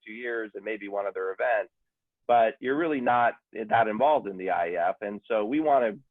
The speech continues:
try to engage more member countries and provide more opportunities for them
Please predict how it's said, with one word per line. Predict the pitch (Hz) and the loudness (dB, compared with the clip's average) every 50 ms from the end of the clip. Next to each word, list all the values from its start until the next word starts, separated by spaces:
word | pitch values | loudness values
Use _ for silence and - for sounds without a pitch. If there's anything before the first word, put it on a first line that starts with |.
| - | -4
try | - 127 117 | 0 2 2
to | 113 104 | 2 2
engage | 104 101 92 98 101 104 107 107 98 _ | -2 -4 -6 -4 -2 -2 -2 -4 -6 _
more | 101 98 98 | -6 -6 -4
member | 98 95 95 92 92 - _ - | -4 -6 -6 -6 -10 -10 _ -6
countries | 101 104 101 - - 90 87 82 82 85 _ _ _ _ _ _ _ - | -6 -6 -6 -10 -16 -16 -16 -16 -18 -20 _ _ _ _ _ _ _ -12
and | 117 110 | -12 -6
provide | 107 127 117 127 139 156 156 131 | -4 0 2 4 4 4 2 0
more | 120 117 117 117 113 113 110 110 107 107 - - | 0 0 0 2 2 4 2 2 0 0 0 -2
opportunities | - - - 95 - - 185 208 208 156 107 104 92 90 87 - - | -2 -4 -4 -8 -8 -4 -4 -2 -2 -4 -4 -6 -8 -8 -10 -14 -14
for | 95 90 | -12 -8
them | 92 90 87 87 87 | -6 -4 -4 -6 -8